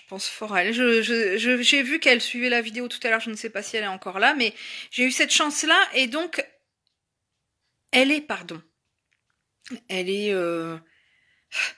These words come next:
elle est l'amour même, elle est l'amour incarné, c'est, c'est un ange sur terre, et vraiment, euh, c'est une personne dans ma vie qui m'a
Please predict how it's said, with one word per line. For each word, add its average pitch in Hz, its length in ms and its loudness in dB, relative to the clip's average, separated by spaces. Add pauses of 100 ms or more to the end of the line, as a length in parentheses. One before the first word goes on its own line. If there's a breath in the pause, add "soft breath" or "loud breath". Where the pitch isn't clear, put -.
(360 loud breath)
elle 202 180 6
est 262 100 8
l'amour 240 480 4
même, 240 300 -2
elle 202 180 -2
est 196 120 -2
l'amour 233 420 0
incarné, 220 640 -8
c'est, 190 640 0
c'est 208 300 -6
un 208 240 4
ange 311 300 -2
sur - 240 -4
terre, 240 520 4 (680 loud breath)
et 262 260 2
vraiment, 262 460 2 (640)
euh, 262 180 4
c'est - 460 -2
une 415 180 2
personne 320 460 2
dans 254 140 2
ma 233 200 4
vie 226 160 -8 (420)
qui - 240 -6
m'a 311 600 2